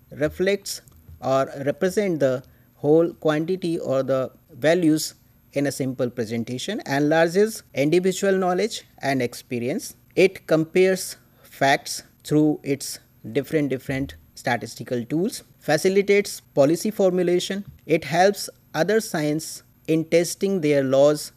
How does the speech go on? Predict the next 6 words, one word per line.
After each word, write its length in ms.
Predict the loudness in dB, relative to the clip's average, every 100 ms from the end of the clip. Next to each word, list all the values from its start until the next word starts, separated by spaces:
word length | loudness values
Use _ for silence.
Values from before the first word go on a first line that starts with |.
| _
and 340 | -2 0 0 -4 _ _ -8
it 200 | -8 -6
helps 360 | -2 0 -2 -4
also 560 | -4 -4 -4 -4 -4 -8 -20 _ -12
in 340 | -6 -4 -6 -10
forecasting 840 | _ 0 0 0 -2 -2 -4 -4